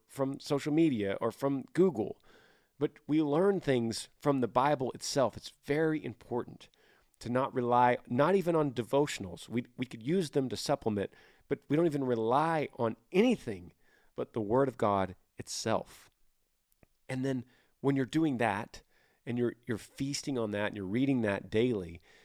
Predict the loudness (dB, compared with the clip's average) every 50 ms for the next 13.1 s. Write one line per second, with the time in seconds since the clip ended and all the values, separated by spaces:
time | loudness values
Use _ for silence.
0 | _ _ _ _ _ _ _ _ _ _ _ _ _ _ _ _ _ _ _ -4
1 | -2 0 0 0 0 -2 -2 -4 -4 -4 -2 -2 0 0 -2 -4 -6 -6 -2 0
2 | 0 2 2 0 0 -2 -2 0 0 2 2 2 2 0 0 -2 -6 _ 0 0
3 | 0 0 _ _ _ _ -6 -4 -2 -2 -4 -4 -4 -6 -6 -6 -4 -4 -4 -4
4 | -4 -6 -10 -12 -12 -12 -14 -14 -16 -16 -18 _ _ _ _ _ _ _ _ _
5 | _ _ _ _ _ _ -4 -4 -4 _ _ _ _ _ _ _ _ _ _ _
6 | _ _ -12 -12 -10 -10 -12 -12 -14 -16 -14 -12 -6 -2 0 0 2 0 0 -2
7 | 0 2 4 4 6 6 4 2 0 -4 _ _ _ _ _ _ _ -4 -4 -4
8 | _ -4 -4 -2 -2 -2 -2 -4 -4 -2 0 0 0 0 -2 -6 -14 _ -20 -6
9 | 0 2 4 6 6 4 4 2 0 -6 -8 -2 4 6 6 6 6 2 -4 -14
10 | -18 _ _ _ _ _ _ _ -20 -20 -20 _ _ _ -20 -20 _ _ _ _
11 | 2 4 4 4 2 0 -4 -12 -14 -16 -20 -20 _ _ _ -10 -10 -10 -10 _
12 | _ _ -20 -20 _ _ _ -14 -10 -10 -8 -2 2 2 2 2 0 -2 -2 -2
13 | -4